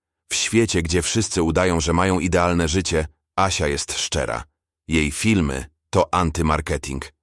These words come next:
Nie sprzedaje marzenia, tylko opowiada o rzeczywistości. I to jest to, co przyciąga widzów z grupy osiemnaście czterdzieści lat. Oni nie szukają kolejnej bajki. Szukają prawdy.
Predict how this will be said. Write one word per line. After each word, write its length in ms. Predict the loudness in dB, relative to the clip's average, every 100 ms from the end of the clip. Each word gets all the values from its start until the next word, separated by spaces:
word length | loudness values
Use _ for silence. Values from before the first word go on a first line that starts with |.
| _ _
Nie 220 | 0 0
sprzedaje 580 | -2 -4 0 0 2 0
marzenia, 520 | -2 0 0 0 -2
tylko 400 | -2 -4 -2 -2
opowiada 580 | -2 -2 -2 0 0 0
o 80 | 0
rzeczywistości. 960 | -2 -4 -6 -6 -2 -2 -2 -8 -10 -12 _ _ _ _
I 120 | -4
to 180 | 0 2
jest 360 | 2 0 -8 -2
to, 180 | 0
co 140 | 0 -2
przyciąga 540 | -2 -2 0 2 0
widzów 400 | 0 -2 -2 -2
z 80 | -4
grupy 480 | -2 -2 0 -2 0
osiemnaście 680 | -2 0 0 0 -2 -2 -4
czterdzieści 600 | -2 -4 -2 -4 -2 -2
lat. 340 | -4 -4 -12 _ _ _ _ _
Oni 260 | -2 0 2
nie 160 | 0 0
szukają 520 | -4 0 0 0 -2
kolejnej 520 | -2 0 0 -2 -2
bajki. 500 | -2 -2 -6 -12 -12 _ _ _ -6
Szukają 460 | -2 0 0 0
prawdy. 480 | 0 -2 -2 -6